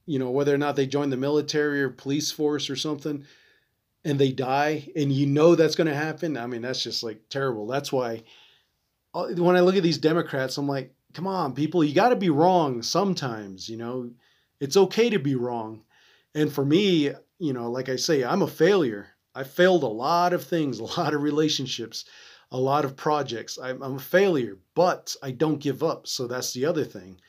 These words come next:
is that I just kinda learn from that, continue on, and try something else, you know?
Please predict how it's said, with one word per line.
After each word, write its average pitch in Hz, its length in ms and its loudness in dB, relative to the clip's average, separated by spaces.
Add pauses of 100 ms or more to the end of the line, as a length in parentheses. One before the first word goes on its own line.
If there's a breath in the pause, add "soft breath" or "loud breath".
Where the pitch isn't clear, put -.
(400 soft breath)
is 113 100 -10
that 135 140 0
I 135 100 -2
just 127 240 -6
kinda 151 240 0
learn 156 320 2
from 175 220 0
that, 170 260 0
continue 147 540 -2
on, 156 200 0
and 135 140 -4
try 135 160 -4
something 135 680 -6
else, 147 340 -10
you 110 60 -12
know? 107 180 -12